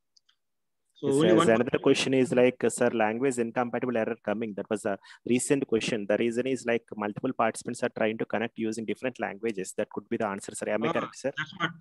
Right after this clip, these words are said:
Speaker 1: if you, uh, see, the device is only one thing here. Only one device is there here. It is not doing multitasking. It is not a multiple operating system is there here. It is a Raspberry Pi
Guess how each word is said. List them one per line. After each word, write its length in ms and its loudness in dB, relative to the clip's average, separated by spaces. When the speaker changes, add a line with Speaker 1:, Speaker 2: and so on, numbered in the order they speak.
Speaker 1:
if 200 -6
you, 300 0
uh, 140 0
see, 240 2
the 160 2
device 400 4
is 140 2
only 200 6
one 220 4
thing 180 0
here. 320 4
Only 180 4
one 200 4
device 300 4
is 160 -4
there 140 6
here. 240 0
It 160 -2
is 80 6
not 260 2
doing 220 6
multitasking. 760 2
It 120 -10
is 100 -2
not 200 2
a 200 6
multiple 400 0
operating 360 2
system 360 -4
is 140 -4
there 180 0
here. 240 -6
It 100 -4
is 120 2
a 100 0
Raspberry 500 4
Pi 320 2